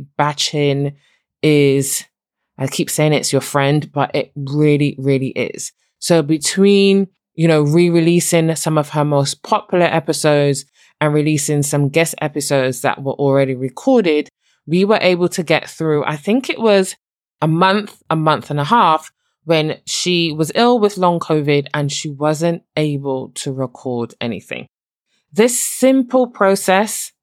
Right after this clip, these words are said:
I promise you, is what has kept her consistent for all this time. Plus, her commitment.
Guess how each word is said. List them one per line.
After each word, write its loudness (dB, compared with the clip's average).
I 0
promise 0
you, -2
is -2
what 0
has -6
kept -8
her -6
consistent -8
for -6
all 0
this -4
time. -4
Plus, 0
her 0
commitment. 2